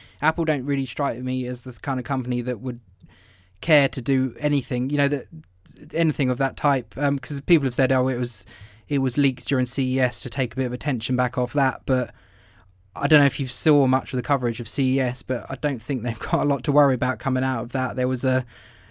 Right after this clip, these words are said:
a, like, electric belts and things, and, you know, there, there's nothing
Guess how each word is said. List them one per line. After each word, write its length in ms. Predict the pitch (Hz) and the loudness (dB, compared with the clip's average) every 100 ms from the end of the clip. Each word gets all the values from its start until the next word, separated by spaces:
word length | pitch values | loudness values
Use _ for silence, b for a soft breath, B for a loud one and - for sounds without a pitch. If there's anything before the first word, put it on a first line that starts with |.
| B - | B -2
a, 240 | 131 120 120 _ - | 2 2 -2 _ -4
like, 160 | 131 | 0
electric 520 | 135 143 - 143 117 | 4 2 2 -2 0
belts 440 | - 135 135 - - | 0 2 2 -2 -2
and 160 | 123 | 0
things, 440 | 117 120 120 120 117 | 0 0 0 0 0
and, 380 | 117 117 117 120 _ - | 2 4 2 0 _ -6
you 180 | 165 | -2
know, 100 | 135 | 0
there, 140 | 127 139 | 2 2
there's 220 | 147 143 | 4 4
nothing 560 | 160 139 135 120 120 | 6 4 4 2 2